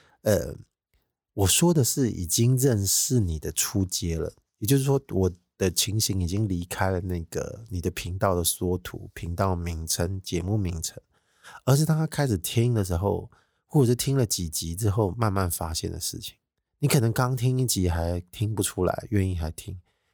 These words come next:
听了两三集之后是不是会弃坑，还是他愿意跟你留着，就是这种差距。一定要做一段蛮长的时间，你大概才会知道说你东碰西碰、东讲西讲的时候，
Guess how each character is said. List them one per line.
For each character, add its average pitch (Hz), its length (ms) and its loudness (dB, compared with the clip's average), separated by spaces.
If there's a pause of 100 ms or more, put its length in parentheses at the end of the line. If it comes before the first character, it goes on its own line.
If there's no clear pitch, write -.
听 - 200 4
了 165 40 6
两 98 220 6
三 113 240 2
集 98 180 -2
之 110 120 0
后 107 120 4
是 101 140 0
不 104 80 -2
是 104 40 2
会 104 140 0
弃 - 280 2
坑， 92 200 0
还 90 140 0
是 - 80 -8
他 95 160 -4
愿 95 240 2
意 90 40 -4
跟 95 160 0
你 85 60 0
留 78 320 -6
着， - 220 -4 (340)
就 131 140 4
是 117 100 4
这 110 140 2
种 80 120 0
差 - 280 -4
距。 80 260 -12 (400)
一 156 140 4
定 190 100 4
要 170 100 4
做 - 440 2 (280)
一 120 100 -6
段 143 260 4
蛮 95 280 0
长 92 260 -2
的 90 60 0
时 92 180 0
间， 98 260 2
你 87 100 -4
大 113 180 2
概 110 100 2
才 - 160 -4
会 92 100 2
知 92 140 -4
道 90 120 4
说 87 320 -2
你 85 200 -6
东 113 180 0
碰 110 220 0
西 98 180 0
碰、 92 340 -4 (120)
东 107 200 0
讲 76 220 0
西 92 240 0
讲 - 260 -4
的 85 60 -12
时 - 120 -6
候， 90 220 2